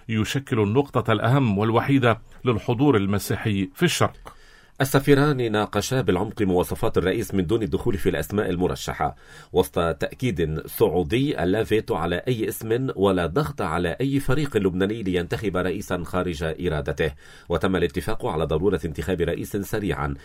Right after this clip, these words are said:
Speaker 2: ليشكل هذا الرئيس مدخلاً للإصلاح السياسي والمالي والاقتصادي. وحمل بخاري وبورجيا المسؤولية للنواب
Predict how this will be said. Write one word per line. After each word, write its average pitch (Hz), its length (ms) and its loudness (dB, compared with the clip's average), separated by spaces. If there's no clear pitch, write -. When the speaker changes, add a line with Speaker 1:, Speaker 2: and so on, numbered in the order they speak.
Speaker 2:
ليشكل 80 640 -2
هذا 92 380 -2
الرئيس 87 420 -4
مدخلاً 95 380 -4
للإصلاح 80 480 -4
السياسي 82 500 -4
والمالي 82 440 -2
والاقتصادي. 90 720 -2
وحمل 76 540 -2
بخاري 92 420 -2
وبورجيا 80 440 0
المسؤولية 90 560 -2
للنواب 101 500 4